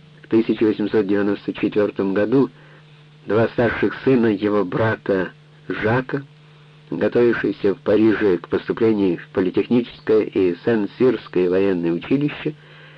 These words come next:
вынуждены были отказаться от военного поприща. Других двух сыновей буквально затравили в Бельфорском лицее и вынудили покинуть его.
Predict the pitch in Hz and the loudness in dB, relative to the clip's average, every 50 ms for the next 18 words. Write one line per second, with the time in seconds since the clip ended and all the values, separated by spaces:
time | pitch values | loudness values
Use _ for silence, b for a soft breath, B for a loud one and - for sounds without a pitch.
0 | B B B B B B B B - - - 104 151 180 185 175 156 151 170 165 | B B B B B B B B -10 -4 0 2 2 4 4 4 4 4 4 4
1 | 156 147 117 113 147 165 165 156 151 - 147 151 151 - - 165 156 131 113 113 | 4 4 4 4 4 4 6 4 2 2 0 -2 -2 -2 -2 0 0 0 0 0
2 | 123 131 127 - - - 131 123 - - 110 92 90 98 107 110 101 104 107 107 | -2 -2 -4 -4 -2 -2 -2 0 0 0 2 2 2 2 0 0 -2 -2 -2 -2
3 | 104 101 - - 85 80 78 - - - - - - - - - - B B B | -2 -4 -4 -4 -6 -6 -6 -8 -12 -14 -12 -14 -14 -14 -16 -18 -18 B B B
4 | B B B B B B B - - - - - - - 107 110 107 92 92 120 | B B B B B B B -20 -20 -20 -20 -18 -8 -4 -2 0 0 2 4 4
5 | 139 139 135 127 127 139 139 135 - - 139 135 135 131 127 135 139 135 123 110 | 4 4 4 4 4 2 2 2 0 0 0 2 4 4 4 4 4 4 4 2
6 | 110 104 - - 90 101 123 131 127 127 127 113 104 110 104 - - 107 101 90 | 0 -2 0 0 0 2 2 2 2 2 2 2 0 0 -2 0 0 0 2 4
7 | 98 120 127 120 123 117 113 B B B B B B B - - 87 87 110 107 | 4 4 4 4 4 2 2 B B B B B B B -8 -6 -2 0 0 0
8 | 98 - - 101 107 107 101 - - - 90 85 80 78 78 - - - - 127 | 0 0 0 0 0 -2 -4 -6 -8 -8 -6 -6 -4 -4 -6 -6 -4 0 2 4
9 | 151 151 147 147 151 - - - - 101 80 - 101 120 127 123 123 117 - 120 | 4 4 4 2 0 -6 -6 -4 -2 -2 -2 0 0 0 2 2 0 0 0 0
10 | 117 120 117 - - 101 98 - - 101 98 90 85 76 67 - - - - - | 0 0 -2 0 -2 -2 -4 -2 -2 -2 -2 -2 -2 -4 -6 -10 -14 -12 -8 -6
11 | 82 80 - - - | -6 -6 -6 -8 -10